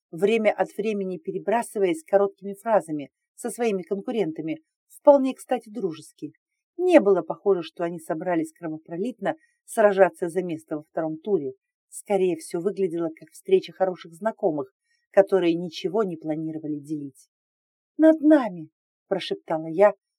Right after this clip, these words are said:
повернув голову к временному соратнику. "Это не только твои недоброжелатели, но и мои, братья-княжичи, вместе с егерями семеро". "Не справимся".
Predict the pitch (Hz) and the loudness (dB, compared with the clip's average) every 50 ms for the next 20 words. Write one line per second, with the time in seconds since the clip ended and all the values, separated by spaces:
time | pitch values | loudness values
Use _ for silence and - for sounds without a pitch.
0 | _ _ - 214 214 208 196 196 208 202 185 175 170 202 208 202 190 190 190 196 | _ _ 2 4 4 4 4 2 0 -2 -4 -4 0 4 4 6 6 6 2 2
1 | 196 - 190 196 196 190 170 175 175 175 175 180 170 - - 208 196 185 160 160 | 0 2 2 4 4 4 4 2 -8 -8 -10 -12 -12 -4 0 2 2 2 2 0
2 | - 165 156 - 165 156 151 _ _ _ _ _ _ _ _ _ _ - - 294 | -10 -18 -14 -10 -10 -10 -12 _ _ _ _ _ _ _ _ _ _ 2 2 2
3 | 302 311 294 294 311 311 311 302 262 - - - - 214 262 262 254 233 214 202 | 4 4 4 4 4 4 4 2 2 2 -4 -8 -4 -2 -2 -2 -2 -2 -2 -2
4 | 196 190 160 190 170 196 202 190 190 233 220 208 175 - - - 180 190 196 214 | -4 -2 -4 -4 -4 -2 -4 -4 -4 -6 -6 -6 -6 -8 -10 -8 -8 -6 -6 -4
5 | 220 226 214 220 226 226 208 180 160 160 _ _ _ _ _ _ - - - - | -6 -6 -6 -6 -6 -4 -4 -6 -6 -8 _ _ _ _ _ _ -6 4 4 4
6 | 254 196 196 - 226 220 - 233 254 226 180 160 165 160 - - 175 160 _ _ | 4 4 0 -2 -6 -6 -4 -4 0 0 0 -2 -2 -10 -14 -16 -16 -16 _ _
7 | _ _ _ _ _ 220 233 226 247 226 196 - - 202 - - 220 214 196 214 | _ _ _ _ _ -10 -6 -4 -4 -4 -4 -6 -12 -16 -14 -12 -12 -10 -8 -6
8 | 247 226 214 165 156 170 160 - - 214 190 151 151 - - 151 - _ _ _ | -4 0 0 0 0 -2 -8 -12 -2 0 0 0 0 -8 -14 -20 -20 _ _ _
9 | _ _ _ _ _ _ _ _ - 160 151 156 143 - - - - 160 139 127 | _ _ _ _ _ _ _ _ -6 -2 -2 -2 -2 -4 -8 -8 -6 -4 -4 -4
10 | 120 120 117 113 120 - - - _ | -6 -8 -12 -16 -16 -20 -20 -20 _